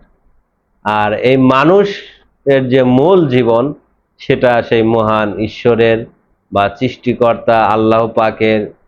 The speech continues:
সেই জীবন এই আদম ভাণ্ডে আসে। আর সেই সৃষ্টিকর্তা এই জাত সুরাতে আদমের ভিতরে বাস করে,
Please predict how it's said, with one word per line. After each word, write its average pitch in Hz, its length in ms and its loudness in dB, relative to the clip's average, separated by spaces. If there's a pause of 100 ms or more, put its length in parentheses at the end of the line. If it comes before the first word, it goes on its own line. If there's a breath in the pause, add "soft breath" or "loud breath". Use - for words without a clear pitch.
(280)
সেই 151 380 0
জীবন 143 500 2 (380)
এই 107 160 0
আদম 101 380 -2
ভাণ্ডে 110 300 0
আসে। 117 480 0 (400)
আর 95 600 -4
সেই 117 220 -2
সৃষ্টিকর্তা 113 1040 -2 (540)
এই 104 220 0
জাত 120 320 -2
সুরাতে 107 560 0
আদমের 104 520 -2
ভিতরে 92 380 -4
বাস 78 340 -6
করে, - 320 -14